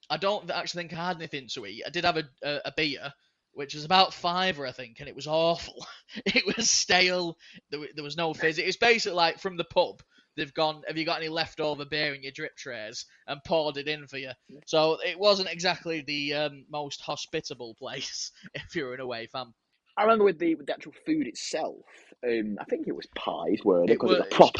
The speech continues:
Speaker 1: pies,
Speaker 2: proper
Speaker 1: yeah.
Speaker 2: northern delicacy. Um, they, they weren't too bad.
Speaker 1: No, they, they looked all right. The, the food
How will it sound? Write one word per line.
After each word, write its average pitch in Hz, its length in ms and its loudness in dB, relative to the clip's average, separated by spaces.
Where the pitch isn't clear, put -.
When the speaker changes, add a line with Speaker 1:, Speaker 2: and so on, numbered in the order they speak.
Speaker 1:
pies, 139 360 0
Speaker 2:
proper 170 200 8
Speaker 1:
yeah. 160 160 2
Speaker 2:
northern 147 520 6
delicacy. 107 720 -10
Um, 151 360 -4
they, 220 120 -6
they 311 80 -8
weren't 226 340 -6
too 80 320 -10
bad. 62 160 -6
Speaker 1:
No, 240 200 0
they, 220 140 -4
they 254 140 -6
looked 262 380 -8
all 160 200 0
right. 110 360 -10
The, 165 140 -4
the 165 120 -10
food 220 440 -8